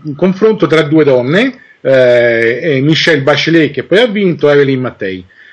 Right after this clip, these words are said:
entrambe appunto a capo di due schieramenti che avevano,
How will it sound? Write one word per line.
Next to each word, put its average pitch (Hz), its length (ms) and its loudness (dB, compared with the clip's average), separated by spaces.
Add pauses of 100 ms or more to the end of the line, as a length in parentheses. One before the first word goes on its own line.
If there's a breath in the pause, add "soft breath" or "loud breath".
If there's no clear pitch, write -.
(120)
entrambe 185 720 2
appunto 143 720 -2
a 139 180 -2
capo 147 380 0
di 127 100 -4
due 143 220 0
schieramenti 180 640 0
che 185 400 2
avevano, 147 640 0